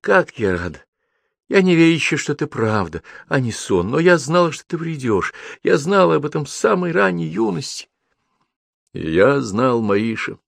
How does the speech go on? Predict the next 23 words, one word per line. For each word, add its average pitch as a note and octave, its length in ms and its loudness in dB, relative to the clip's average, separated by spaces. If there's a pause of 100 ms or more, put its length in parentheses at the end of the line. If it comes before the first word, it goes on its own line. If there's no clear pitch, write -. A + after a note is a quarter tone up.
(1040)
Держа G2 460 4
за F#2 280 2
руки, G#2 320 2
они F#2+ 180 2
прошли F#2 420 -2
к - 60 -14
столу, A2+ 680 -2 (300)
за G#2 200 -4
которым A2+ 440 0
Марина G#2 460 2
в G#2 40 0
обычное G2+ 440 -2
время G2+ 260 -2
писала G2+ 420 0
дневники F#2+ 540 -2
экспедиции, F#2+ 720 -8 (180)
и F2+ 140 -6
сели. E2+ 580 -4 (280)
Марина D#2 300 -6
с - 100 -14
одной E2+ 420 -2
стороны A2 360 -8
стола, F#2+ 360 -6